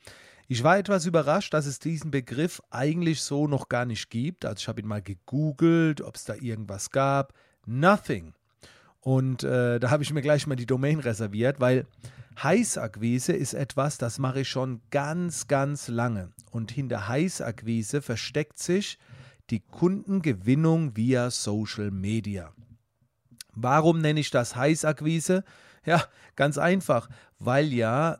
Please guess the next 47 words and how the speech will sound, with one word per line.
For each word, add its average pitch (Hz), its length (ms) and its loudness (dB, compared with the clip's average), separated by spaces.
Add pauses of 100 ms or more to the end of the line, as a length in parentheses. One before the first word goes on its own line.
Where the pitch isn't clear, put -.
ähm, 127 400 -4
die 127 260 -6
ganzen 147 420 -2
Follower 117 580 2
schon 127 360 -6
ganz, 170 420 -4
ganz 147 320 0
viele 156 320 -2
Kontakte 131 640 -4
mit 127 180 -2
dir 110 240 -4
hatten. 113 380 -4 (640)
In 123 80 -4
der 123 140 0
Regel 165 260 2
ist 135 160 -2
es 120 120 -6
ja 107 140 -2
so, 160 320 4
wenn 143 140 2
man 107 100 -2
jetzt 104 160 -6
mal 101 140 -4
Kaltakquise 143 800 -2
betrachtet, 143 680 0 (500)
du 104 280 0
gehst 131 320 0
zu 131 100 -2
einer 120 360 -4
Adresse 175 840 4
oder 107 220 -4
du 98 100 -6
bekommst 123 500 -4
eine 104 220 -8
Telefonnummer 147 1040 4
und 107 180 -6
dann 98 160 -6
meldest 147 400 2
du 139 60 -2
dich 127 240 -4
bei 123 140 0
der 120 100 0
Person, 120 480 -2
du 107 80 -2
rufst 101 400 -6
da 87 120 -10
an 170 360 2